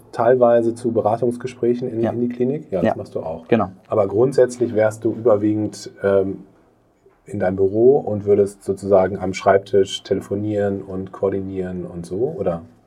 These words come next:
Speaker 2: Naja, ab dem, ab, also die Klinik kann sich quasi aussuchen, ich glaub, so kann man's am besten formulieren, kann sich aussuchen, wann wir uns auf den Weg machen sollen in die Klinik. Spätestens, wenn alles vorliegt, die Zustimmung und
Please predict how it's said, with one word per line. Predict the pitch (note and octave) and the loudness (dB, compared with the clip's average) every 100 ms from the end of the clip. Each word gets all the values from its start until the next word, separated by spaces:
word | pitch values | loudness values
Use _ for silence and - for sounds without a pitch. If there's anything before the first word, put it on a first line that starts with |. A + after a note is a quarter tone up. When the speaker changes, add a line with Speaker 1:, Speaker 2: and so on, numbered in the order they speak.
| _ _ - _ - | _ _ -20 _ 0
Speaker 2:
Naja, | C3 C3+ | 4 4
ab | - - | 4 4
dem, | C#3 B2+ | 2 4
ab, | C3 C3 | 0 2
also | A2 A#2 A2+ A2 A#2+ - C#3+ - - - _ - _ - | 2 2 0 -4 -10 -16 -16 -16 -18 -20 _ -20 _ -4
die | A#2+ | 2
Klinik | D#3+ F3 D#3+ | 4 4 2
kann | D3+ C#3+ | 0 2
sich | B2+ - | 0 0
quasi | - B2 A#2 A2+ - | 4 4 4 0 2
aussuchen, | C#3 D3+ - C3+ C#3 D3+ F#3+ G3+ F3 _ _ | 2 2 0 -2 -2 -4 -4 -6 -12 _ _
ich | _ | _
glaub, | G#2 - | -6 -6
so | - | -8
kann | - | -8
man's | G#2+ G2+ | -6 -4
am | G2+ | -2
besten | G#2+ - G#2+ | -2 -4 -8
formulieren, | - G2 G2 G#2 C3+ - - - | -6 -6 -6 -6 -10 -16 -20 -4
kann | B2 | -2
sich | G#2+ G#2 | 0 0
aussuchen, | F2+ A#2+ - C3 B2 A#2 - _ - | 0 0 -4 -6 -4 -4 -6 _ -18
wann | - G2 A2+ C3+ C3 A#2+ | -4 2 4 4 2 2
wir | A#2 A#2 G2 | 4 4 2
uns | G#2 G2+ | 0 -2
auf | - - | -4 -2
den | G2+ F#2+ | -6 -2
Weg | G2 - | -2 -2
machen | E2+ - - F#2+ | -8 -8 -14 -12
sollen | - - - _ _ _ | -12 -12 -18 _ _ _
in | A#2 A2 | -2 -2
die | F2 | -4
Klinik. | - - F#2 F2+ - _ - - - | -10 -14 -14 -14 -16 _ -20 -20 -10
Spätestens, | - A2 A2 A2+ G#2+ F#2 - | 0 2 2 0 -2 -2 2
wenn | A2 G#2+ | 2 4
alles | - F2+ F2 | 0 0 -8
vorliegt, | - F#2 G2 C#3 E3 - | -2 4 6 4 0 -2
die | A#2 | -4
Zustimmung | - C3 - C3 C3 C3 | -2 -4 0 2 2 0
und | - B2 - | -2 -2 -4